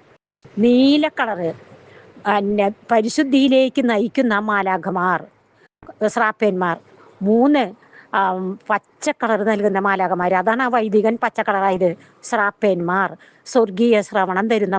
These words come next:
മാലാഖമാർ. അപ്പൊ നമ്മൾ ഉദ്ദേശിക്കുന്നതൊന്നും അല്ല കാര്യങ്ങള്. ഈ മാലാഖമാർ നമ്മുടെ അരികിലേക്ക് കടന്നു വന്നിട്ടാണ്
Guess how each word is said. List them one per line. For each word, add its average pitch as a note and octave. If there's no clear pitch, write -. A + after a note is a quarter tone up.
മാലാഖമാർ. E3+
അപ്പൊ A#3+
നമ്മൾ B3+
ഉദ്ദേശിക്കുന്നതൊന്നും C4+
അല്ല B3
കാര്യങ്ങള്. A3
ഈ B3
മാലാഖമാർ A3
നമ്മുടെ G#3
അരികിലേക്ക് A3
കടന്നു G3+
വന്നിട്ടാണ് G3+